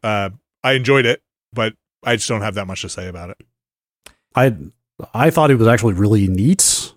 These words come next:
Speaker 2: Like, I wouldn't put it in the top three here. We just played it that one stream, but I would absolutely play more of it.
Speaker 1: Mm.
Speaker 2: I thought it was,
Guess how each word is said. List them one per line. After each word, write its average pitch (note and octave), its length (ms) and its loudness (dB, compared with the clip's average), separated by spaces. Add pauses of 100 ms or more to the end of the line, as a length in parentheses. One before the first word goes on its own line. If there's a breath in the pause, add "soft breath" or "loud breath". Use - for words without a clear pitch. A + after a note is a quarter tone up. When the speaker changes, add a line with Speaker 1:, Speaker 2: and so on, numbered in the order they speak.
(120)
Speaker 2:
Like, G2+ 120 -2
I A2 60 2
wouldn't A#2+ 220 6
put B2+ 80 4
it A#2+ 60 6
in A#2+ 60 6
the A2 60 2
top A#2 180 2
three A#2+ 200 2
here. C3 200 6
We A2+ 100 4
just - 300 0 (240)
played G#2+ 200 -2
it A2 80 0
that G#2+ 120 2
one G#2 180 0
stream, A#2 480 4
but F#2+ 120 2
I F#2+ 100 2
would F#2+ 140 0
absolutely G2 460 -2
play G#2+ 200 -4
more F2+ 280 0
of A#2+ 80 2
it. A#2+ 100 2 (280)
Speaker 1:
Mm. B2+ 200 -8
Speaker 2:
I G#2+ 60 -2
thought A2+ 220 2
it G#2 100 0
was, G2 440 0